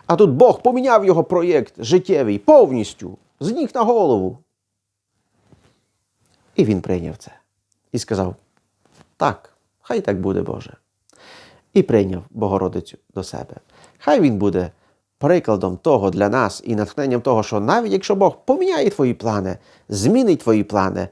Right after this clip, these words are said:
можливо, зруйнує твої плани, бо бачить, що ті плани руйнують тебе. Скажімо так, як Йосиф.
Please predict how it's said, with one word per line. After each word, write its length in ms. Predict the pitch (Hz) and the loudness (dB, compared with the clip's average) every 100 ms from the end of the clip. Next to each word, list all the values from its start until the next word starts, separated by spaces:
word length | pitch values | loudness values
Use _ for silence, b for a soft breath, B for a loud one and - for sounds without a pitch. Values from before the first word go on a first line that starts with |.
| b b | b b
можливо, 680 | 120 160 185 196 202 220 165 | 0 4 6 4 6 6 6
зруйнує 600 | 117 143 180 214 294 170 | 4 6 6 4 0 -2
твої 280 | - 120 113 | -2 -6 -6
плани, 440 | - 214 143 95 - | -6 -6 -6 -6 -4
бо 140 | 127 | -2
бачить, 240 | 123 123 | -2 -4
що 100 | 117 | -6
ті 100 | 117 | -8
плани 300 | 117 120 120 | -2 0 2
руйнують 380 | 117 113 104 104 | 2 2 0 -2
тебе. 360 | - 131 185 123 _ _ _ _ _ _ _ _ _ _ _ _ _ | -2 -2 -2 -4 _ _ _ _ _ _ _ _ _ _ _ _ _
Скажімо 480 | - - 160 160 131 | -10 -2 0 0 -2
так, 200 | 123 110 | -4 -4
як 160 | 101 | -4
Йосиф. 300 | 104 82 - | -4 -6 -12